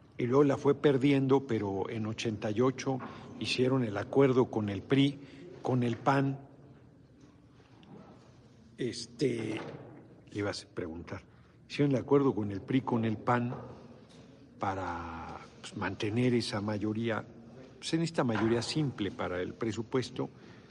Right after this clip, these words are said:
Y además, como se ha burlado el compañero presidente Peña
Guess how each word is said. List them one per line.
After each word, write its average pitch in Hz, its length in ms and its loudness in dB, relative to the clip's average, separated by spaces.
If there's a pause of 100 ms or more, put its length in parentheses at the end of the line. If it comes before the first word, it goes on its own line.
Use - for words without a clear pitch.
(880)
Y 135 200 4
además, 135 520 4 (540)
como 87 260 -4
se 101 120 -4
ha 98 60 0
burlado 117 500 -4
el 107 80 -4
compañero 104 560 -4
presidente 131 680 0
Peña 123 480 0